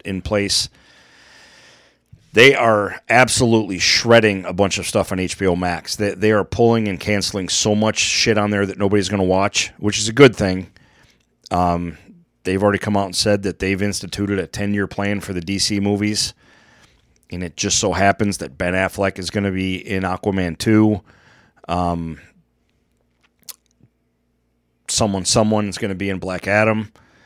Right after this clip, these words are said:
The Flash, I believe they said Wonder Woman is gonna be in that. I mean, I, I hope all of the Snyder stuff is coming back, and I hope that we get those next two movies of the Justice League that were,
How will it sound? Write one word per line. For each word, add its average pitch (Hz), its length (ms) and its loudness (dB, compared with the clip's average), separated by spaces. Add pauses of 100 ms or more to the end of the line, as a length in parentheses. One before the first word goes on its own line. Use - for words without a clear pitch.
(880)
The 90 160 -4
Flash, 107 600 0
I 104 120 -4
believe 95 420 -2
they 98 120 -4
said 95 220 -2
Wonder 101 260 0
Woman 104 300 4
is 95 160 -2
gonna 104 160 0
be 101 160 0
in 95 120 0
that. 101 360 0
I 107 60 -2
mean, 95 320 -2 (640)
I, 110 220 2 (100)
I 135 180 8
hope 131 460 8 (580)
all 107 220 8
of 117 80 4
the 120 80 4
Snyder 110 360 6
stuff - 280 2
is - 100 -4
coming 92 260 -4
back, 80 380 -12 (200)
and 98 120 -4
I 95 120 0
hope 101 320 2
that 95 140 -2
we 95 140 -2
get 95 220 -2
those 95 180 -2
next 95 220 -4
two 95 160 -6
movies 90 300 -4
of 85 60 -10
the 78 60 -12
Justice 85 400 -4
League 82 220 -6
that 87 180 -6
were, 87 140 -4